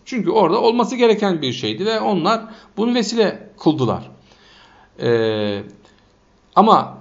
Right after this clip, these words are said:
düşünebiliyor musunuz? Bir, e, hoca, e, evde oturuyor,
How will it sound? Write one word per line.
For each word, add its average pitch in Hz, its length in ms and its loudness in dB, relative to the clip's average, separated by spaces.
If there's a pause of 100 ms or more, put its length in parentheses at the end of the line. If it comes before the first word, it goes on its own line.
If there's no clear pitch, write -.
(400)
düşünebiliyor 226 500 0
musunuz? 151 500 -6 (540)
Bir, 170 380 2
e, 135 300 0
hoca, 143 560 2 (400)
e, 135 460 -6
evde 151 200 2
oturuyor, 131 640 -2